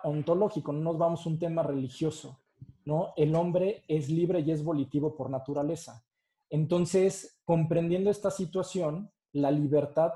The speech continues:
significa elegir lo correcto, no hacer lo que se me pegue la gana,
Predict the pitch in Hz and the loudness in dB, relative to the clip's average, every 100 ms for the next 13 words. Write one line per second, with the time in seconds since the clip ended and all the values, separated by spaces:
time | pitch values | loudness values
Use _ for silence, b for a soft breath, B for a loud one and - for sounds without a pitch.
0 | - 165 143 143 139 156 160 165 208 - | -4 -6 -2 -4 -4 -4 0 0 -2 -12
1 | _ _ 151 147 143 - 160 160 165 160 | _ _ 2 2 0 0 0 2 0 0
2 | 147 - 160 165 - 113 - _ _ _ | -2 0 -2 -4 -12 -14 -16 _ _ _
3 | - 147 160 165 165 160 170 160 - 135 | -6 0 2 2 2 0 0 -2 -6 -10
4 | 120 139 131 131 131 139 135 104 | -6 -4 -2 0 -2 -2 -6 -10